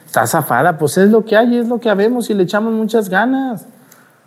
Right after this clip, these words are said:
Y denle gracias a Dios que hay quien soporta a su crío enfadoso, que nadie lo soporta aquí, pero pues ya ni modo.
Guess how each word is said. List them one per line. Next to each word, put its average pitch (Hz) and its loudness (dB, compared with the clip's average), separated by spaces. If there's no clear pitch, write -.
Y 139 6
denle 196 6
gracias 208 0
a 175 2
Dios 196 2
que 202 2
hay 202 4
quien 214 2
soporta 202 -2
a 196 0
su 160 -4
crío 202 6
enfadoso, 180 0
que 131 -4
nadie 175 4
lo 160 0
soporta 170 0
aquí, 190 0
pero 123 -2
pues 120 -10
ya 135 4
ni 185 4
modo. 180 2